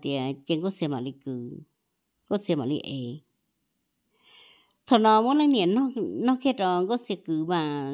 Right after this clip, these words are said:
rồi đi lúc lấy mà xí xí, ít lần cả sư rồi đi, ấy, nó xí lì xí chúng mới đứa nó nhớ hậu. Lỡ thế sao thì ở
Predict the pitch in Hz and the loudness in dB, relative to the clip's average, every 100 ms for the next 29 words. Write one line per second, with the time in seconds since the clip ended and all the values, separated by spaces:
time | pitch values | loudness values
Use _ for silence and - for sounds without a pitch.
0 | 151 165 180 190 233 247 220 226 170 - | -6 -4 -4 -4 -4 -4 -2 -2 -6 -6
1 | 196 - 240 277 277 269 269 269 269 269 | -10 -6 -2 0 0 -2 -4 -4 -4 -2
2 | - 226 226 202 160 139 196 196 185 151 | 0 0 -2 -2 -4 -4 -8 -6 -4 -4
3 | 147 139 139 170 _ _ - _ - 139 | -4 -6 -8 -14 _ _ -20 _ -8 -6
4 | 120 110 98 - - 147 135 120 120 - | -4 -6 -8 -10 -4 -2 -2 -6 -8 -12
5 | _ _ _ _ _ _ _ - - _ | _ _ _ _ _ _ _ -20 -20 _
6 | - - 208 170 - 185 185 151 165 175 | -14 -2 0 0 -2 -4 -2 -2 0 0
7 | 190 196 165 175 160 117 104 139 _ _ | 0 -2 -2 -4 -6 -10 -12 -18 _ _
8 | _ _ _ _ _ _ _ _ _ _ | _ _ _ _ _ _ _ _ _ _
9 | - - - _ 208 220 269 262 208 208 | -20 -20 -20 _ 0 4 2 2 2 2
10 | 190 196 185 180 | 2 2 2 2